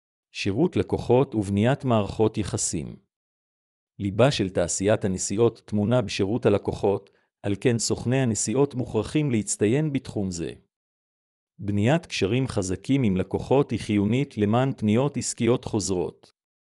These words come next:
סוכני נסיעות מצליחים צופים את צורכיהם והעדפותיהם של הלקוחות, ומספקים המלצות מותאמות אישית. כך הם מבטיחים שהלקוחות ירגישו מוערכים ונתמכים לכל אורך הנסיעה,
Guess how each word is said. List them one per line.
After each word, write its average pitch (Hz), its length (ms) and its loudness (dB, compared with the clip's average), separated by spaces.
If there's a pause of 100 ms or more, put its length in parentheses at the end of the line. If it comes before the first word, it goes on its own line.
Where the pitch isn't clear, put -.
(580)
סוכני 147 460 0
נסיעות 117 540 2
מצליחים 104 540 -2
צופים 143 440 0
את - 80 -2
צורכיהם 117 580 0
והעדפותיהם 104 720 2
של 110 180 2
הלקוחות, - 640 0 (400)
ומספקים 117 600 0
המלצות 131 500 2
מותאמות 113 520 0
אישית. - 600 -8 (960)
כך 131 280 4
הם 104 160 2
מבטיחים 104 540 -2
שהלקוחות 101 600 0
ירגישו 104 400 0
מוערכים 117 540 2
ונתמכים 110 640 0
לכל 139 320 2
אורך 110 280 2
הנסיעה, 90 560 -2